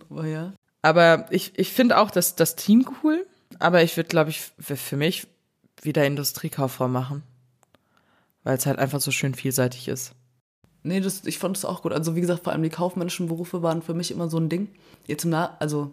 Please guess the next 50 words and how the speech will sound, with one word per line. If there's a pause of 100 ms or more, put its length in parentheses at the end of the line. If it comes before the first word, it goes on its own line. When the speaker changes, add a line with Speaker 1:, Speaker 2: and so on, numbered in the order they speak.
(100)
Speaker 1:
im
Nachhinein
denk
ich
mir
so,
warum
hab
ich
mich
eigentlich
nie
mit
Ausbildung
beschäftigt,
eine
Ausbildung
zu
machen?
So, (100)
Speaker 2:
Ja. (280)
Speaker 1:
so,
weil
ich
find
diese
Berufe, (160)
das (100)
hört (280)
sich
im
ersten
Moment
immer
so,
ich
find (140)
wirklich
so
stinke
langweilig
an. (640)
Manchmal
Speaker 2:
Mhm.
Speaker 1:
so
Sesselfurzer-mäßig,
aber
was
dahinter
steckt